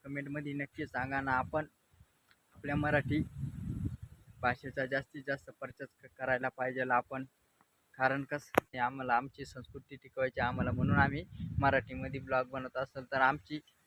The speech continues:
मराठी माणसं आम्हाला नक्कीच सपोर्ट करते. आज न उद्या सपोर्ट करणारच आहे, आता नाही करत पण मग हळूहळू व्हिडिओ बघतील आणि आमच्या जे जे मराठी भाषेसाठी लढतील त्यांना, त्यांना आपण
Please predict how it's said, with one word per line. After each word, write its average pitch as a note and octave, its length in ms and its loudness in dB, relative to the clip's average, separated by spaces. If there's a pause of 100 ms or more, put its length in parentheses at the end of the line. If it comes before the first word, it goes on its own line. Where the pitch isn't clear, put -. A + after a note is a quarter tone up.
(100)
मराठी C#3+ 340 4
माणसं C#3 320 0
आम्हाला C#3 300 2
नक्कीच D3+ 400 -6
सपोर्ट B2+ 320 -4
करते. B2+ 240 -6
आज D#3 240 10
न F#3 100 -4
उद्या F3+ 300 0
सपोर्ट C#3 380 -10
करणारच D3 500 2
आहे, D3 100 -2
आता C3+ 300 8
नाही D#3 220 -2
करत C#3 260 -6
पण D3+ 100 -10
मग D3 300 -10 (360)
हळूहळू D3+ 340 6
व्हिडिओ C#3+ 280 2
बघतील C#3 380 -6
आणि C#3 220 4
आमच्या D3+ 420 4 (600)
जे D#3 200 4
जे F#3+ 200 10 (720)
मराठी C#3+ 360 2
भाषेसाठी B2 640 2
लढतील C#3 340 -6
त्यांना, D3 260 -4
त्यांना C#3 300 0
आपण B2+ 240 0